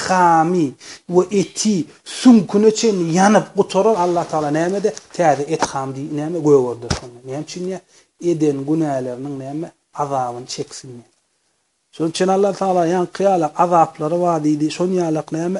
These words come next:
O öwretdi, ýaratdy we öwretdi. Ine dowlak we ine jennet we. Ine halas bolmak we ine helak bolmak we diýdi.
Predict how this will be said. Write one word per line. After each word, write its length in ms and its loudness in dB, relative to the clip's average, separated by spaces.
O 180 -2
öwretdi, 640 6
ýaratdy 600 0
we 80 2
öwretdi. 440 0
Ine 220 -4
dowlak 400 0
we 180 -4
ine 160 -4
jennet 460 -8
we. 100 -12
Ine 120 2
halas 480 2
bolmak 400 2
we 180 2
ine 200 0
helak 380 0
bolmak 380 -4
we 80 -10
diýdi. 200 -18